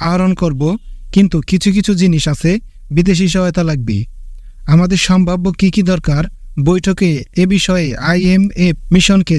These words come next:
জানানো হয়েছে। বাংলাদেশ অর্থনৈতিক ক্ষেত্রে কি কি সংস্কার করছে তাও তাদের জানানো হয়েছে।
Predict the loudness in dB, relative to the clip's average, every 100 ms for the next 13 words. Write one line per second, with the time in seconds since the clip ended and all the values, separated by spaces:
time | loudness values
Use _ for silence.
0 | 0 0 2 2 0 -2 -2 -2 -4 -4
1 | 0 0 0 0 0 -2 -2 -4 2 2
2 | 2 -2 -2 -2 0 -2 2 0 2 0
3 | 2 0 0 -2 0 -2 2 0 0 -6
4 | -20 -4 0 0 0 0 0 2 2 2
5 | 2 -4 -4